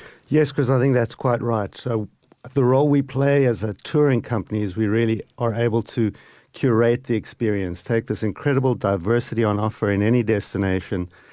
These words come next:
and create an itinerary that really showcases the best of it while giving the guests a chance to meet local people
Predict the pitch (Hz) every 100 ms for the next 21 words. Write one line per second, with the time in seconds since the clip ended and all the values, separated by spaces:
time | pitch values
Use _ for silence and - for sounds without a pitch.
0 | - _ _ - 120 113 113 110 - -
1 | 127 131 135 120 117 - 131 131 120 120
2 | 117 123 123 - 123 127 127 120 120 107
3 | 113 123 135 131 98 82 87 104 110 110
4 | 117 107 107 95 104 104 - - 95 -
5 | 113 104 - - 90 - - - - 117
6 | 139 139 120 123 127 117 120 113 - 110
7 | 113